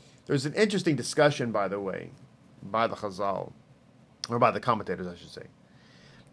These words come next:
the, because it says that you slandered God in your tents. However, we read in the Torah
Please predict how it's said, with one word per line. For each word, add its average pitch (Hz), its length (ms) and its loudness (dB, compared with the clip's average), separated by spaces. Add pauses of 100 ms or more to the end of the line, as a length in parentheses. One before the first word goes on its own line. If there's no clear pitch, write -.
the, 127 200 2
because 139 460 10
it 131 140 0
says 151 680 10 (260)
that 135 160 0
you 143 80 4
slandered 180 520 6
God 160 240 12
in 156 80 4
your 147 100 4
tents. - 580 -2 (1300)
However, 120 680 6 (1800)
we 120 180 -2
read 143 360 6
in 113 100 0
the 107 80 -6
Torah 113 500 4